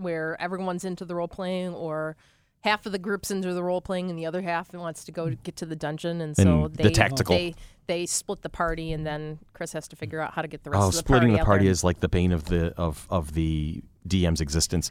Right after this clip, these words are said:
Speaker 1: And our group has a tendency to split in, like, three different directions,
Speaker 2: Oh,
Speaker 1: if
Speaker 2: God,
Speaker 1: not
Speaker 2: yeah.
Speaker 1: four.
Speaker 2: So now you have to, it's, it's, it's easy for a D M to keep track of, like, four or five players all in the same spot doing basically the same thing.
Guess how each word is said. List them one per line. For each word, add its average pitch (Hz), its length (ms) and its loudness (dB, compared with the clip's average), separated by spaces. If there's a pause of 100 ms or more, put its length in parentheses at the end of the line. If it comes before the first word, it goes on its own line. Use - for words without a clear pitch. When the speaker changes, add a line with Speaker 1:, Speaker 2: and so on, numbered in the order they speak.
(120)
Speaker 1:
And 240 180 2
our 285 200 2
group 226 320 -4
has 202 180 0
a 190 60 -6
tendency 202 440 -4
to 180 80 -4
split 190 320 -4
in, 190 60 -6
like, 170 180 -4
three 196 180 -4
different 180 220 -6
directions, 165 480 -4
Speaker 2:
Oh, 113 100 12
Speaker 1:
if 98 60 4
Speaker 2:
God, 104 200 10
Speaker 1:
not 90 60 8
Speaker 2:
yeah. 78 60 6
Speaker 1:
four. 156 400 -2
Speaker 2:
So - 140 6
now 151 80 10
you 160 120 8
have 147 80 2
to, 139 200 -2
it's, 139 160 2
it's, - 300 -4
it's 135 280 0
easy 175 360 2
for 131 180 -2
a 120 60 2
D 123 200 0
M 120 80 2
to 110 80 -6
keep 120 200 -6
track 117 340 -2
of, 98 240 -2
like, 95 180 -2
four 120 320 -2
or 113 40 0
five 107 320 0
players 98 280 -2
all 110 200 -2
in 104 80 0
the 98 80 -2
same 101 240 -2
spot - 340 2
doing 92 240 4
basically 92 420 2
the 82 100 2
same 87 260 4
thing. - 260 4